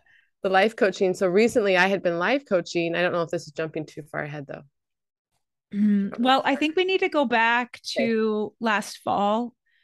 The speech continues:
Speaker 2: when we went to Arizona together to
Speaker 1: Mm.
Speaker 2: listen to Jody and Brad, who we
Speaker 1: Mm-hmm.
Speaker 2: both really liked.
Speaker 1: Mm-hmm.
Speaker 2: And we, don't you feel like we kind of had the epiphany that, like, we love them, but we,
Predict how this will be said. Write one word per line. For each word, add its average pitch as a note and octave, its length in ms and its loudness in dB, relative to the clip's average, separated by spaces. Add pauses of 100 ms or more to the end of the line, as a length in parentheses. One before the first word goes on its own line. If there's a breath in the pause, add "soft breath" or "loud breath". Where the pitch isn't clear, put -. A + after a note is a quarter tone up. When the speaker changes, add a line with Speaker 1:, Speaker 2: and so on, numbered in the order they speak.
(200)
Speaker 2:
when A3 220 0
we A3 120 0
went G#3+ 500 -4
to G3+ 440 -4
Arizona G3 520 -4
together F#3 680 -6 (400)
to A3+ 80 -8
Speaker 1:
Mm. G#3 80 -2
Speaker 2:
listen G#3 520 -2
to F#3+ 360 -4
Jody G3 520 -4
and G#3+ 140 -2
Brad, E3 540 -4 (360)
who G3 100 0
we G3 140 0
Speaker 1:
Mm-hmm. - 40 -6
Speaker 2:
both F#3 300 -4
really G3 240 -6
liked. E3 500 -8 (380)
Speaker 1:
Mm-hmm. D3 240 -12 (400)
Speaker 2:
And G#3+ 200 0
we, A#3 280 0 (220)
don't A#3 300 -2
you C4 120 -2
feel G#3+ 260 -4
like G3+ 240 -2
we G3+ 80 -2
kind G3+ 280 -4
of G3 80 -6
had G3+ 200 -6
the G3+ 120 -4
epiphany G3 560 -6
that, F#3 260 -8
like, E3+ 400 -10 (800)
we B3 180 2
love G#3 320 0
them, B3 360 0
but G3+ 140 -2
we, A#3+ 420 -2